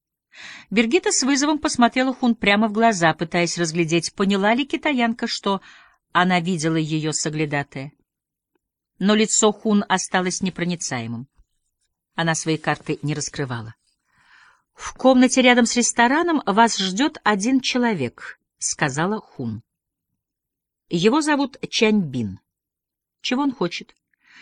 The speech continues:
«Рассказать, что полиция схватила одного из участников нападения, в котором вы лишились своей сумочки».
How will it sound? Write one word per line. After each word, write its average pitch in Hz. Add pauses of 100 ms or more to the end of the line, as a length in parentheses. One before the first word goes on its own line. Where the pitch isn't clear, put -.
(360)
«Рассказать, 240
что -
полиция 262
схватила 254
одного 240
из 226
участников 226
нападения, 226 (1300)
в -
котором 147
вы 139
лишились 139
своей 135
сумочки». 131